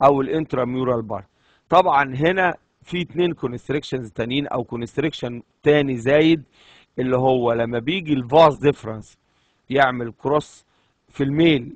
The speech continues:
يعمل كروس اليورينا بلادر، ساعات بيعمل كونستريكشن، او لما يجي اليوريتر في الم-، في ميل يعدي تحت البرود ليجامنت، آه، ي-، تحت البرود ليجامنت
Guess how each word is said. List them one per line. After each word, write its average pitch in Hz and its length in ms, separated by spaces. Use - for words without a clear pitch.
يعمل 120 680
كروس 139 380
اليورينا 127 440
بلادر، 135 380
ساعات 139 340
بيعمل 127 560
كونستريكشن، 147 720
او 175 300
لما 127 240
يجي 160 260
اليوريتر 156 500
في - 100
الم-، 123 240
في 123 200
ميل 156 340
يعدي 131 500
تحت - 300
البرود 135 420
ليجامنت، 135 500
آه، 117 540
ي-، 139 240
تحت 143 260
البرود 139 380
ليجامنت 139 480